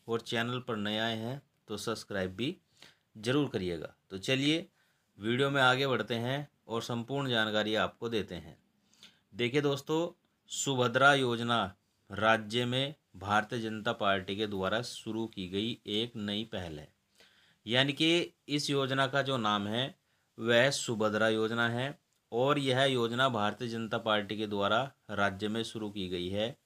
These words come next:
जो महिलाओं को वित्तीय सहायता प्रदान करने का उद्देश्य रखती है। इस योजना के तहत राज्य की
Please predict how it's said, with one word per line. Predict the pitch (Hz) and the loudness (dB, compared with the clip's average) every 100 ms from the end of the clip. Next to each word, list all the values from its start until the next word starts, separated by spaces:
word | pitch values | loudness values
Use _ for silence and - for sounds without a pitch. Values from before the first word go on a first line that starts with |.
| _ _ _ _ | _ _ _ _
जो | 107 107 143 | -6 0 2
महिलाओं | 151 123 120 117 117 | 4 2 4 4 4
को | 113 131 147 - | 0 0 0 0
वित्तीय | 113 120 - - 131 | -6 -8 -6 -6 -2
सहायता | 123 110 101 127 | 2 2 2 0
प्रदान | 127 101 107 113 | 0 0 2 0
करने | 110 107 101 | -2 -4 -4
का | 95 117 | -2 -2
उद्देश्य | 117 92 101 98 135 | -2 -2 -4 -2 -2
रखती | 120 - - | -4 -6 -12
है। | 87 85 - _ _ _ - | -12 -14 -18 _ _ _ -8
इस | 131 139 | -4 -2
योजना | 143 139 135 135 | 0 0 0 0
के | 139 143 | 0 0
तहत | 123 117 127 - _ _ _ _ _ _ _ _ _ | 0 0 -2 -4 _ _ _ _ _ _ _ _ _
राज्य | 107 120 131 127 120 147 | 0 4 6 4 2 0
की | 147 151 160 165 | 2 2 2 2